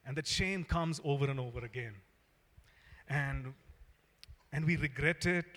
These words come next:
We are filled with so much condemnation. And on top of that, we're not able to make those right choices. We get into a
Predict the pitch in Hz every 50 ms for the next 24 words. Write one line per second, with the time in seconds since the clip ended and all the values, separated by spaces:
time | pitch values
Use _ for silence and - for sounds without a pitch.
0 | - - - 113 123 120 - - - 175 180 180 165 156 151 - - 165 156 151
1 | 151 - - - - 151 160 160 170 165 156 156 156 143 - 175 151 147 139 139
2 | - - 180 220 - 226 208 185 165 180 175 185 180 147 156 160 190 247 - -
3 | 233 190 190 208 233 190 - 160 135 147 180 185 165 156 151 131 127 131 147 165
4 | - - - 156 160 175 165 165 143 135 156 185 180 220 196 180 151 127